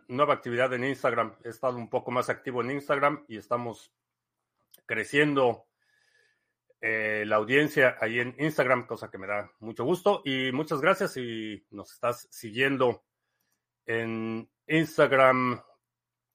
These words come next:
Vamos a ver cómo,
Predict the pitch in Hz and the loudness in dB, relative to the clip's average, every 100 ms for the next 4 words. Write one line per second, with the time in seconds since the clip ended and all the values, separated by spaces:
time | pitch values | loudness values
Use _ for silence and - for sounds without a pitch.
0 | _ _ _ _ _ - 107 110 104 101 | _ _ _ _ _ -8 -4 -4 0 2
1 | 117 110 - - - - - _ _ _ | 4 2 -6 -16 -16 -18 -20 _ _ _
2 | _ _ _ _ _ _ _ _ _ _ | _ _ _ _ _ _ _ _ _ _
3 | _ 143 143 139 131 | _ 2 4 6 4